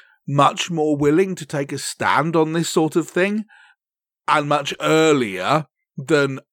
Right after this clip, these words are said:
other governments, particularly American governments, have,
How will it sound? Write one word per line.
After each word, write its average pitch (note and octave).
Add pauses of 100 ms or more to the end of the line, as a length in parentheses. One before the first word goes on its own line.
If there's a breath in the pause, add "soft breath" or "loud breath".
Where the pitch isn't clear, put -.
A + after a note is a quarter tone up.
(100)
other C3+
governments, C3
particularly A#2+ (160)
American A#2+
governments, E3
have, B2